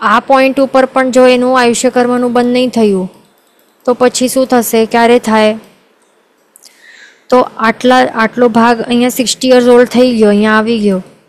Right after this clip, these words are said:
અહીંયા આ દિવસે પણ એનું જો આયુષ્ય કર્મનું બંધ નહીં થાય ને તો પછી શું કરવાનું?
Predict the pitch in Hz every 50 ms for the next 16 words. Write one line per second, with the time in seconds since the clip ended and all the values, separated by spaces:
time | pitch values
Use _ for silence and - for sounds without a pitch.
0 | _ _ _ _ _ _ _ _ _ _ - 214 208 208 202 196 190 - - -
1 | _ _ _ _ _ _ _ _ _ _ _ _ _ _ - - - _ _ _
2 | _ - 208 208 226 240 226 247 262 254 233 - - 262 254 233 - 254 254 254
3 | 247 247 254 254 247 233 247 247 240 233 233 226 - 247 240 - 247 240 240 240
4 | 240 247 240 240 233 240 233 240 240 240 247 233 - 226 247 254 247 240 226 220
5 | - 226 - 233 226 - 247 233 - 269 254 254 254 240 226 226 226 220 233 269